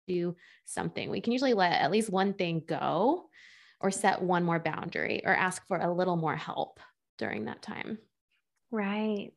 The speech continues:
Speaker 2: Oh, I love that. I totally hear you on being really rigid at first. I think I'm, like, now that it's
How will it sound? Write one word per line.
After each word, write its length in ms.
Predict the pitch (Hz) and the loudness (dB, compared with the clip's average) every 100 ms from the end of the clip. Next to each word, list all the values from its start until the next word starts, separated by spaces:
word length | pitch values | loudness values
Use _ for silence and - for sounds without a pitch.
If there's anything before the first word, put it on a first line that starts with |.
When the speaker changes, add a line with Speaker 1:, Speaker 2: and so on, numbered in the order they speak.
| - - - | -16 -14 0
Speaker 2:
Oh, 80 | 262 | 4
I 140 | 254 | 6
love 240 | 226 226 220 | 6 2 0
that. 260 | 190 185 - | -2 -2 6
I 160 | 254 277 240 | 8 8 4
totally 460 | - 254 247 285 339 | 4 6 8 6 4
hear 220 | 330 269 | 4 6
you 220 | 262 269 | 8 8
on 320 | 277 - 220 220 | 6 6 6 6
being 220 | 214 208 | 4 6
really 260 | 202 208 | 4 4
rigid 340 | 202 - - 220 | 4 0 0 0
at 220 | 226 - | 0 0
first. 520 | 262 254 311 320 - - - - - - | 0 0 0 -6 -18 -18 -16 -14 -8 4
I 120 | 233 | 4
think 560 | 233 220 220 220 - - - | 8 8 8 4 -2 -6 6
I'm, 260 | 220 240 | 8 10
like, 380 | 247 240 233 - _ - - | 8 6 2 -12 _ -18 2
now 200 | 262 254 | 8 10
that 120 | 302 | 12
it's 240 | 381 392 | 10 8